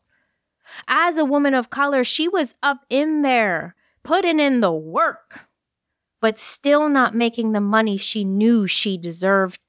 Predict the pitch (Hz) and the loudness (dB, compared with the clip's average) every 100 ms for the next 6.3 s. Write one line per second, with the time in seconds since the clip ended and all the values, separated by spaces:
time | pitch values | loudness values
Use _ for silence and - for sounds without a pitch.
0 | _ - 226 196 180 170 175 196 196 165 | _ -2 -2 0 -4 -2 0 -2 -2 -10
1 | 165 220 285 285 262 269 262 240 - - | -2 0 2 2 2 2 2 0 -2 0
2 | 262 254 196 - - - - - 311 254 | 2 4 2 -2 -16 -8 -2 2 2 0
3 | _ 294 302 294 233 214 208 - 320 294 | _ 0 2 2 2 2 0 -2 0 2
4 | 226 226 220 202 - 247 247 214 196 185 | 0 0 -2 -2 -4 -4 -2 -6 -4 -10
5 | 170 - 214 330 381 254 190 - 180 107 | -10 -4 0 2 0 -2 -2 -2 -6 -4
6 | 107 - - | -8 -14 -20